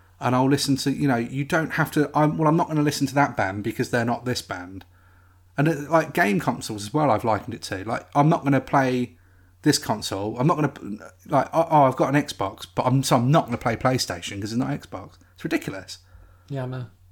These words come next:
Speaker 1: You've got everything out there. You can play what you want and do what you want. You know, there's so much wrestling. Just go and enjoy it, boys and girls. Go and enjoy it.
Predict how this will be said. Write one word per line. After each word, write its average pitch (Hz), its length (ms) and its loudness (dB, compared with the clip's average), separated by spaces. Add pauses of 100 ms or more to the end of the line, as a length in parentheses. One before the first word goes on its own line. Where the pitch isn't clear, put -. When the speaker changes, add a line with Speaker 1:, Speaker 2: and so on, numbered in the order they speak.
(360)
Speaker 1:
You've 160 160 -2
got 196 160 2
everything 196 300 2
out 226 160 4
there. 113 100 2
You 123 140 6
can 202 100 0
play 254 240 2
what 226 120 2
you 226 100 -4
want 190 340 2
and 151 120 0
do 208 180 6
what 196 100 -2
you 147 100 2
want. 120 240 2
You 147 80 0
know, 165 160 2
there's 175 260 -2
so 277 360 0
much 226 180 -4
wrestling. 233 280 -2
Just - 180 -8
go 277 140 2
and 320 80 2
enjoy 202 500 2
it, 127 240 2
boys 113 320 2
and 120 100 -12
girls. 101 400 0
Go 190 220 2
and 226 80 2
enjoy 147 440 2
it. 92 220 -4